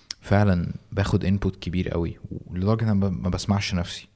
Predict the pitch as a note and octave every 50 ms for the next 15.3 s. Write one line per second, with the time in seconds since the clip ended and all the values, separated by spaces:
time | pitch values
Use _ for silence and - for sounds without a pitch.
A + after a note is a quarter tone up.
0 | _ - G2 F#2+ F#2+ - - F2+ F#2 - - - A#2+ A#2+ A#2 A#2 A2+ A2+ - A2+
1 | - - - F#2 G2+ G#2 G#2 G#2 - G#2+ A2 G#2 F#2+ G#2 G#2 A2 A2+ G#2 G#2 A2
2 | G#2+ - - A2 G#2+ A2 A2 G#2 - - E2 E2+ F#2+ - - - F#2+ F2 D#2+ D#2+
3 | F2 F#2+ F2+ E2 E2 - G#2 G#2 G#2+ - - - - _ - - - - - -
4 | - - - - - - _ - F2+ F2 F2+ F#2+ - - - F#2+ - - A2 G#2+
5 | A2 G#2+ G2 F#2 F2 - - G2 G2+ F#2+ F#2 G2 G2 G2 G2 F#2 F#2 F#2+ G2+ G2+
6 | F#2+ F2+ F2 D#2+ - - G2 G#2 G#2 G#2 G2 F2+ F2 F2 E2+ E2+ E2 E2+ F2 F#2
7 | F#2+ G2+ G2+ F#2+ - - - - F2 - - - - - - - - - - -
8 | - - _ - F2+ - - G#2 G#2 - - B2 A#2+ B2 B2 A2+ - - F#2+ E2+
9 | - - G2 G#2 G2+ F2 - - - - F2+ F2+ F2 F2 E2 D2+ - - - -
10 | - - - E2+ D#2 D#2+ E2 E2+ - - - - - - - - - _ - -
11 | - - A2+ A2+ - C3 A#2+ - - G#2 G#2 G#2+ G#2 G#2+ A2 A2 G#2 F#2+ F2+ G#2
12 | G2+ F#2 F#2 F2+ - - - F#2 F2+ F2+ F#2 F#2 - - - - B2 C3 C#3 B2
13 | A2 A2 G2+ A2+ A#2+ - A#2 G2 F#2+ F#2 G2 G#2 G2 F#2 E2+ D#2+ - F2+ F#2 G2+
14 | A#2 - - F2+ E2+ E2+ - - - G#2 G#2 G2+ - - G#2+ G#2+ G#2+ G#2 G#2+ G#2
15 | G#2 F#2 - F#2+ G2 G2